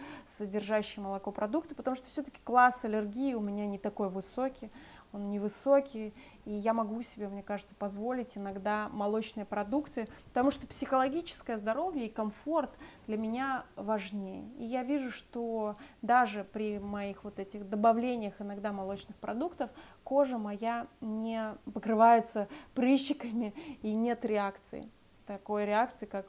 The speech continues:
было раньше, когда я могла там выпить, э, печенье с, с молоком,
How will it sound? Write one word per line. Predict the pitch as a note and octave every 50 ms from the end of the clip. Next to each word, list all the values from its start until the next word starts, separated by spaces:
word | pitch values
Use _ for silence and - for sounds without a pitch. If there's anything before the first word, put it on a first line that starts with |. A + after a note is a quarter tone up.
| - - -
было | A3 G#3+ G#3+ G#3 G#3 G3+
раньше, | G#3 G#3 G3+ G3+ G3+ - - -
когда | - G3 G3 G3 G3+ G3
я | G3
могла | G3 G3 G3 G3+ G3+ G3 G3
там | G3 G3 G3+
выпить, | G3+ G#3+ G#3 - G3+ G#3 - - - - - - -
э, | - - G3+ G3 G3 G3 G3 -
печенье | - G#3 - - - A3 G#3+ G#3+ A3 G#3+ G3+ F#3+ F#3+ - - - - - - - - - - A3 A3
с, | - - - - - - G3+ G3 F#3+ E3 - - - - - - - - B3 - - - - -
с | - - - - - -
молоком, | G#3+ G3+ G3+ G#3 G#3 - C4+ C#4+ D#4+ F4 E4+